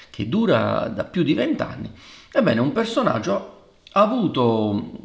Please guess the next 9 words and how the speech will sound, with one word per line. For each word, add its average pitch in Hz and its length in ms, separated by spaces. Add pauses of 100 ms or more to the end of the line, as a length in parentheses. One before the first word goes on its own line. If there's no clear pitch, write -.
(120)
l'onore 117 1120
e - 100
l'onere 160 580 (300)
di 214 440
morire 175 960 (340)
in 214 140
una 135 160
maniera 123 680
eroica, 87 880